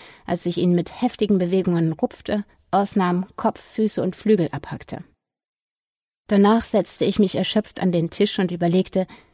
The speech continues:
wie ein Mensch, der mir nichts bedeutete, einen solchen Zorn in mir auslösen konnte.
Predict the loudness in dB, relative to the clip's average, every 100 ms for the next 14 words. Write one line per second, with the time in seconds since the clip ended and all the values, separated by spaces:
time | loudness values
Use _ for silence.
0 | _ -2 0 4 4 4 2 0 0 2
1 | 2 2 -4 -10 -4 -4 -4 -6 -4 -2
2 | 0 0 -2 -2 -4 0 2 4 2 2
3 | 0 -2 -4 -2 -2 -2 -4 -4 -6 -8